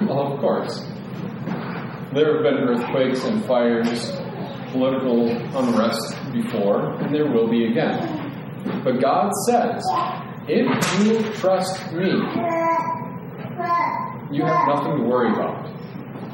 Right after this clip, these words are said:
And really the way he puts it is he, he flips it around and he says, "You have little faith. Don't worry."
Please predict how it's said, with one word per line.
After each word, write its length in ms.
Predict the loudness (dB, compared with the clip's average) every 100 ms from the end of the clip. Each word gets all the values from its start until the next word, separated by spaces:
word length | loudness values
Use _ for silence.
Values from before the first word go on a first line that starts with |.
| -8 -2
And 120 | 2
really 180 | 8 8
the 100 | 8
way 120 | 6
he 220 | 6 4 4
puts 220 | 2 2
it 180 | 0 2
is 180 | 4 4
he, 160 | 2 2 0 -2
he 200 | 0 2
flips 260 | 4 4 4
it 100 | 4
around 540 | 4 4 2 2 2
and 100 | 0
he 80 | 0 2
says, 480 | 4 4 4 0 -6 -8 -2
"You 140 | 0
have 140 | 2
little 280 | 4 4 4
faith. 480 | 2 2 2 0 -4 -6 -6 -6 -10 -10 -10 -10 -10 -8 -2
Don't 240 | 0 2
worry." 300 | 2 2